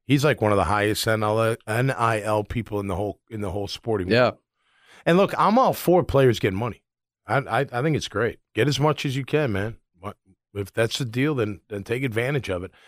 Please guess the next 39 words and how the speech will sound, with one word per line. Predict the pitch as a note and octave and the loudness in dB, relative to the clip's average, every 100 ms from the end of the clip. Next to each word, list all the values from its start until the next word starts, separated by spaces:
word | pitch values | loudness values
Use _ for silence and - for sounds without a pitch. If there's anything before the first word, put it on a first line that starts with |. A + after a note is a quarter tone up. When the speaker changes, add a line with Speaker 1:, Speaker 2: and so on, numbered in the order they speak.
| - - | -16 0
Speaker 1:
I'm | C3 D#3 | 0 4
just | C#3 - | 2 4
saying | D3 C#3+ A#2+ | 4 2 2
that, | G2 F2+ _ _ _ _ _ _ _ _ _ _ _ _ _ _ | 0 -2 _ _ _ _ _ _ _ _ _ _ _ _ _ _
uh, | - - _ | -18 -18 _
careful | - C#3 - | 0 2 4
what | D#3 D3+ C3+ | 4 4 2
you | |
wish | A#2 C#3+ - | 2 2 0
for, | - D#2+ - _ _ _ _ _ G#2+ | -6 -10 -14 _ _ _ _ _ -4
you | G#2 | -2
know? | F#2+ G2+ - _ _ _ _ _ | 0 -4 -10 _ _ _ _ _
Speaker 2:
What's | - B2 | 0 2
Speaker 1:
I | F3 | 4
Speaker 2:
gonna | F3 | 4
Speaker 1:
don't | C3+ | 2
know. | |
Speaker 2:
have | C3 - | 2 0
to | |
happen | A2 G#2 G#2 A2+ | 0 0 2 2
is, | A2 G#2 | 4 4
like, | G#2+ G2+ - _ _ - | 2 2 -2 _ _ 0
Speaker 1:
Let | A#2+ | 2
me | |
Speaker 2:
over | - | 4
Speaker 1:
ask | - | 4
Speaker 2:
the | A2 | 2
Speaker 1:
you | A2+ | 2
Speaker 2:
next | - - | 2 -2
Speaker 1:
this, | - D3+ | -2 -2
and | C#3 | 2
I | C#3 | 4
gotta | C#3+ B2 | 4 4
go | C3 G#2+ | 4 2
'cause | G2 | 2
I | A#2 | 2
gotta | A2+ | 2
run, | G#2+ A#2 F#2+ | 2 2 2
but | G2+ | -2